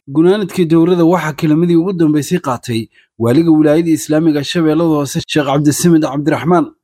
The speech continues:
Waaligu waxa uu si gaar ah uga hadlay xuquuqda maxaabiista ay ku leeyihiin xisbada gacanta ku haysa, waxaana uu sheegay in laga fikiro waxbarashadooda,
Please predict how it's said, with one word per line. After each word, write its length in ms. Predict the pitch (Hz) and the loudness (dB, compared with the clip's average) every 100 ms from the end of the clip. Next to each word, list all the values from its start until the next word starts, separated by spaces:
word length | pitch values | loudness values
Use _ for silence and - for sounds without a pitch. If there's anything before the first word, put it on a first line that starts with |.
| _ _ - | _ _ 0
Waaligu 500 | 135 156 208 202 196 | 2 4 2 2 2
waxa 260 | 214 175 | 2 0
uu 140 | 175 165 | 0 -2
si 220 | - 190 | -4 -8
gaar 300 | 160 180 175 | -2 0 0
ah 80 | 156 | 0
uga 180 | 160 175 | 0 -2
hadlay 480 | 151 117 123 120 110 _ _ _ | -2 0 0 0 -4 _ _ _
xuquuqda 420 | 113 113 170 175 160 | -4 0 2 2 2
maxaabiista 580 | 143 139 156 180 - | 0 -2 0 -2 0
ay 140 | 160 147 | 2 2
ku 160 | - | 0
leeyihiin 480 | 185 175 151 175 160 92 - _ - | 0 2 2 2 0 -2 -10 _ -12
xisbada 380 | 120 117 165 160 | -10 -4 -2 0
gacanta 380 | 147 143 160 | -2 -2 -4
ku 160 | 156 180 | 0 0
haysa, 420 | 135 123 135 123 - _ _ _ | 2 0 -2 -4 -8 _ _ _
waxaana 480 | 110 131 147 165 175 | -6 -4 0 2 4
uu 160 | 147 123 | 2 0
sheegay 460 | - 123 127 123 - _ _ | -2 -2 -2 -2 -6 _ _
in 160 | 120 160 | 0 2
laga 160 | 160 180 | 2 0
fikiro 460 | - 123 127 127 - _ _ - | -4 -6 0 0 0 _ _ -14
waxbarashadooda, 920 | 107 127 123 123 - 170 143 117 120 | -10 -4 -2 -2 0 2 2 0 -4